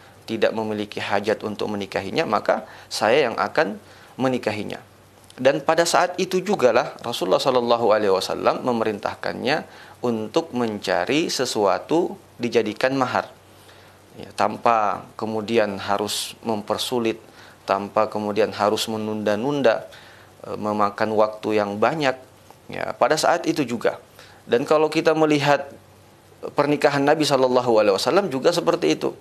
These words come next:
Contoh kecil ketika, eh, ibunda kita Juwairiyah radhiyallahu taala anha datang kepada Nabi Sallallahu Alaihi Wasallam karena beliau mengeluhkan, mengadukan, beliau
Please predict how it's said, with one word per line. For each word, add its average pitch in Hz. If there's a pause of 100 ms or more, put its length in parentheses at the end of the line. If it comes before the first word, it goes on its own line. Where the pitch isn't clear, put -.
(640)
Contoh 123
kecil 143
ketika, 113 (640)
eh, 82
ibunda 123
kita 107
Juwairiyah 120
radhiyallahu 110
taala 92
anha 101 (720)
datang 120
kepada 110
Nabi 110
Sallallahu 104
Alaihi 98
Wasallam 92 (800)
karena 104
beliau 110
mengeluhkan, 113 (800)
mengadukan, 104 (320)
beliau 117